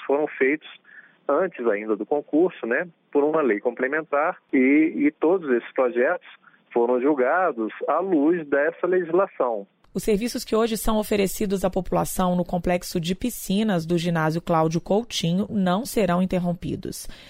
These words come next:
Speaker 2: Richard Debois, presidente do Arena B S B, concessionária contratada pelo G D F para a construção e administração do espaço,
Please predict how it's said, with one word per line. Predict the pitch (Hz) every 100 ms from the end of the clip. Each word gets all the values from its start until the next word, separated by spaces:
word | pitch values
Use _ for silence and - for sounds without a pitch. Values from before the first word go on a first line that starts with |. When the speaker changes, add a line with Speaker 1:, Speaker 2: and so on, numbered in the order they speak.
| -
Speaker 2:
Richard | - 196 - 175
Debois, | 170 170 180 156 160 202
presidente | 190 175 165 175 196
do | 175 175
Arena | 165 180 233 226
B | 175
S | 170 -
B, | 151 165 208
concessionária | 214 180 - 170 180 170 160
contratada | 160 202 220 - 190 - 175 180
pelo | 175 180 185
G | 175
D | 170 156 156
F | 160 - - - - - -
para | 202 214
a |
construção | - 185 - - 160 208 220 226
e | 214
administração | 220 214 185 170 - 170 - 143 147
do | 220
espaço, | - - 156 170 202